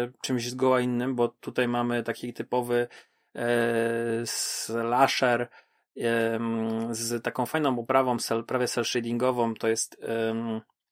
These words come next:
komiksowa, e, animo-, anime, taka oprawa, e, i, i cie-, ciekawy setting,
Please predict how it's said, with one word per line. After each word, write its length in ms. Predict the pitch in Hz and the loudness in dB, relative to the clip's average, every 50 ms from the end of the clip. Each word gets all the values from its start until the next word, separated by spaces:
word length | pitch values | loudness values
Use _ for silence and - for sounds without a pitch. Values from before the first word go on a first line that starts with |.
| _ _ _ - - - - | _ _ _ -16 -12 -4 2
komiksowa, 640 | - 175 165 135 - - 156 135 131 127 120 117 113 | 2 4 4 4 2 2 4 4 6 8 8 6 6
e, 640 | - - 120 113 110 - 113 110 - - - - | 4 -2 -6 -6 -6 -6 -8 -10 -12 -12 -8 -4
animo-, 380 | 131 120 120 123 123 123 131 135 | -2 -2 0 0 2 0 0 0
anime, 380 | 135 127 135 139 131 123 120 113 | 2 2 2 2 2 2 0 0
taka 380 | 127 117 - 123 123 120 120 | -2 -4 -2 0 0 2 2
oprawa, 520 | 120 120 - 131 135 135 123 131 131 127 - - - - - - - - - - - | 0 0 2 4 4 4 6 4 2 2 0 -4 -18 -18 -18 -16 -16 -16 -16 -10 -4
e, 1040 | - 120 120 120 120 117 117 117 117 117 117 117 117 117 117 117 117 117 120 120 | 0 2 4 4 6 6 4 4 4 2 2 2 0 0 0 0 0 -2 -2 -4
i, 480 | - - - 139 131 - 135 127 131 139 | -6 -6 -8 -8 -8 -8 -8 -6 -6 -6
i 60 | 127 | -6
cie-, 220 | - - 147 131 131 | -4 -2 -2 -2 -2
ciekawy 340 | - 139 - 151 135 131 | -4 -2 0 0 2 2
setting, 440 | 131 - 151 139 - - 170 170 170 | 2 2 0 0 0 -2 -6 -6 -6